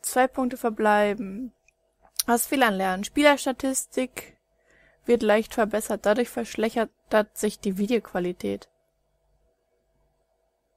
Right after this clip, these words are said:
Was? Wenn wir aus Fehlern lernen, verschlechtert sich die Videoqualität?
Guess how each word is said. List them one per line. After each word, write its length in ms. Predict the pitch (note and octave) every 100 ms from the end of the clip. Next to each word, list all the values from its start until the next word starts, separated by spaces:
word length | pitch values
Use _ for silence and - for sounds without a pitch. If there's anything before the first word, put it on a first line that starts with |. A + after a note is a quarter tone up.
| _ _ _ -
Was? 360 | F#3 - - _ _ _ _ _ _ _ _
Wenn 140 | G#3 G3+
wir 120 | G3+
aus 120 | G3
Fehlern 400 | - C4 C#4+ B3
lernen, 520 | G3+ G3+ G#3 B3+ E4+ _ _ _ _
verschlechtert 540 | - A3+ G#3 G#3 C#4
sich 120 | - A#3+
die 200 | F#3+ F3+
Videoqualität? 840 | G3 C4 - E4 E4 E4 E4+